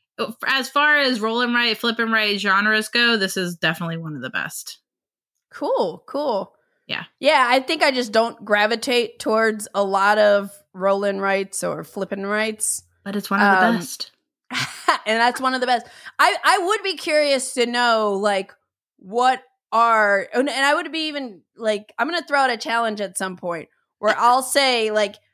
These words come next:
Speaker 2: "Here are the roll and write or flip and write games that I have enjoyed the most, but I still don't, like, love this genre."
Speaker 1: Right.
Speaker 2: Uh, what would you recommend? You know? <laughs>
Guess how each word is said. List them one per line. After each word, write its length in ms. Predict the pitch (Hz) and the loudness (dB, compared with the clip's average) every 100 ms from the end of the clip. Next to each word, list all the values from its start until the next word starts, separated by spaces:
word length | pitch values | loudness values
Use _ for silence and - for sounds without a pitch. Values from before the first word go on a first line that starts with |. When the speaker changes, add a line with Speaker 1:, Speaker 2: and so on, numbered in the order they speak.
| _ | _
Speaker 2:
"Here 240 | - 294 349 | -4 2 4
are 300 | 240 294 277 | 4 4 4
the 420 | 247 240 226 208 | 2 2 2 0
roll 300 | 185 220 254 | -2 0 2
and 160 | 262 240 | 2 2
write 240 | 226 220 | 0 0
or 60 | 190 | -2
flip 240 | - 247 | -4 -2
and 100 | 240 | 0
write 200 | 220 208 | 0 0
games 320 | 208 208 208 | 0 0 0
that 160 | - 190 | -2 0
I 140 | 202 214 | 2 2
have 140 | 208 | 2
enjoyed 560 | 202 185 196 208 190 - | 0 -2 -2 -2 -2 -6
the 80 | 180 | -8
most, 480 | 185 185 226 - - | -4 0 -2 -2 -2
but 100 | 202 | 0
I 60 | |
still 240 | 247 - 294 | -2 0 2
don't, 200 | 262 175 | 2 0
like, 180 | 185 - | -10 -12
love 540 | 180 185 202 208 202 | -10 0 4 4 2
this 200 | 202 202 | -4 -4
genre." 800 | 175 175 196 190 208 240 277 302 311 _ _ _ - | -6 -10 -6 -4 -4 -2 -2 -2 -6 _ _ _ 2
Speaker 1:
Right. 260 | 233 226 | 4 4
Speaker 2:
Uh, 100 | 196 | 2
what 400 | 170 185 226 285 - | -4 -8 0 0 2
would 160 | 233 | 0
you 120 | 226 214 | 0 -2
recommend? 560 | 208 214 185 135 165 - | -2 -2 -10 -16 -20 -6
You 140 | 214 | 0
know? 180 | 214 208 | 2 2
<laughs> 140 | - | 0